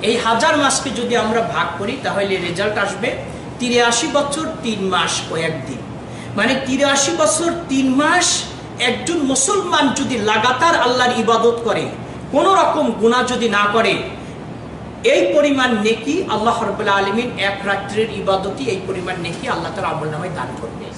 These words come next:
সুতরাং লাইলাতুল কদর। এ, কতিপয় সাহাবী এই, এইটার, মানে, আহ, নাজিল সম্পর্কে কোনো কোনো মুফাসসিরে কেরামে উল্লেখ করেছেন বা তাফসিরে কুতুবে এসেছে।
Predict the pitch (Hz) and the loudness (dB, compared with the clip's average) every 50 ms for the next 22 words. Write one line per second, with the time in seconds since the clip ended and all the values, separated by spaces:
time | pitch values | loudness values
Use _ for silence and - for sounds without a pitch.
0 | - 151 139 143 165 170 170 170 170 170 160 156 151 196 240 240 240 - - - | -10 -10 -8 -6 -4 -4 -4 -4 -6 -8 -8 -6 -6 -6 -6 -6 -6 -6 -8 -8
1 | - - - - 156 160 - - 190 202 196 190 190 196 202 240 233 233 277 262 | -8 -8 -6 -6 -6 -6 -6 -4 -4 -4 0 0 0 2 2 0 0 0 -4 -4
2 | - 285 269 277 247 - - - - - - - - - - - - - - 208 | -4 -4 -4 -4 -6 -8 -8 -10 -12 -14 -14 -14 -14 -12 -12 -12 -8 -4 -2 -2
3 | 233 320 320 320 - 320 240 294 277 - - - 240 240 285 - - 233 233 233 | 0 0 -2 -2 0 0 2 2 2 2 2 2 2 2 2 2 2 2 0 0
4 | 240 247 240 254 269 269 - - - - - 220 226 226 - - 233 190 220 247 | 2 4 4 4 2 0 -4 -6 -8 -4 0 0 0 0 0 0 2 2 2 2
5 | 247 233 202 208 208 196 202 196 196 208 220 220 220 208 208 214 202 196 196 190 | 0 -2 -4 -4 -2 0 0 0 0 0 0 -2 -2 -2 -2 0 0 0 0 0
6 | 190 190 - - - - - 190 185 190 208 214 214 - 285 320 320 - - 302 | -2 -2 -4 -8 -10 -10 -8 -6 -4 -2 0 0 2 2 2 0 0 0 -2 -2
7 | 269 233 - 240 226 - - 220 196 196 - - 196 202 226 220 - 226 226 202 | -2 -2 -2 -2 -2 -2 -2 -2 -2 -2 -2 -2 0 0 0 0 0 0 0 0
8 | 190 190 - 247 233 - - 233 214 208 - 202 196 185 180 180 175 185 214 - | -2 -2 -4 -4 -4 -2 -2 -2 -2 -2 -2 -2 -2 -2 -2 -2 -4 -4 -6 -6
9 | - - - - - - - - 185 190 220 226 226 226 226 214 - - 226 208 | -8 -10 -12 -12 -12 -12 -8 -6 -2 0 2 2 2 2 2 2 2 0 -2 -2
10 | 202 202 - - - 175 175 - - 233 233 214 202 202 220 - - - - - | -2 -2 -4 -4 -4 -4 -4 -4 -2 -2 0 0 0 0 0 -2 -4 -8 -8 -6
11 | 202 196 190 214 196 202 190 175 175 - - - - | -6 -6 -4 -4 -2 0 0 2 2 0 0 -2 -2